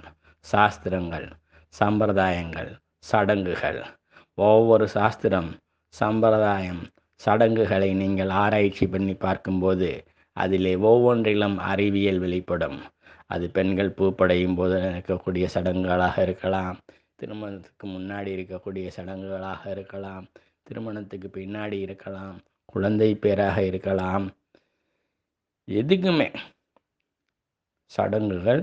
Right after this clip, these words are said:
சம்பிரதாயங்கள், சாஸ்திரங்கள் அப்படின்னு இருக்கிறத நீங்க ஆராய்ச்சி பண்ணி பார்த்தா, அதுல வந்து அறிவியல் இருக்கும். நம்ம மதத்துலன்ட்டு இல்ல, எல்லா மதத்துலேயுமே இருக்கும். நம்ம மதத்துல கொஞ்சம் அதிகமா இருக்குன்னு சொன்னோம்னா, நம்ம கொஞ்சம் அதிகம் முன்னேறியவர்கள்,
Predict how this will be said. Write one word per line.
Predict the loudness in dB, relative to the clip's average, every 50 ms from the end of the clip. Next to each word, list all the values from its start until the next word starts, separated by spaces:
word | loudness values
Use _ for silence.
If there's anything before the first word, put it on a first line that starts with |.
| -2 -8 -12
சம்பிரதாயங்கள், | -10 -6 -4 -2 -2 0 2 2 2 2 0 -2 -2 -4 -2 -2 -2 -2 -2
சாஸ்திரங்கள் | -2 -2 -2 -2 -2 -2 -4 -4 -2 -2 0 2 2 2 2
அப்படின்னு | 2 2 2 0 -2 -2 -2
இருக்கிறத | -2 -4 -4 -6 -6 -6 -4 -4
நீங்க | -4 -6 -6 -8
ஆராய்ச்சி | -4 0 2 4 4 2 2 -2 -6 -6
பண்ணி | -4 -4 -4 -4
பார்த்தா, | -6 -6 -8 -8 -4 0 0 0
அதுல | 0 0 0 2 2
வந்து | 2 2 2 2
அறிவியல் | 2 2 2 0 0 0 0 0 -2 -4
இருக்கும். | -6 -8 -12 -16 -16 -16 -18 -20 _ _ _ _ _ _ -10
நம்ம | -6 -4 0 2 2
மதத்துலன்ட்டு | 4 4 4 4 2 0 0 0 0 0 -2 -2 -4 -6
இல்ல, | -8 -8 -8 -8
எல்லா | -8 -4 -2 0 2 2 2
மதத்துலேயுமே | 2 2 2 0 -2 -2 -2 -2 0 0 -2 -2 -4 -4
இருக்கும். | -6 -8 -12 -14 -16 -18 -18 -18 _ _ _ _ _ _ -14
நம்ம | -12 -10 -8 -8
மதத்துல | -4 0 2 2 2 2 2 0 0
கொஞ்சம் | 2 0 -2 0 -2 -4
அதிகமா | -4 -2 0 0 2 2 2 4 4 4
இருக்குன்னு | 2 2 0 -2 -4 -4 -4
சொன்னோம்னா, | -4 -4 -4 -4 -4 -6 -6 -6 -6 -6 -6 -6 -8 -12 _ _ _
நம்ம | -4 0 0 0
கொஞ்சம் | 0 0 0 0 0 -2 -2
அதிகம் | -2 -2 -2 0 2 2 2 2 2
முன்னேறியவர்கள், | 2 4 4 4 4 4 4 4 4 4 4 4 2 2 0 0 -2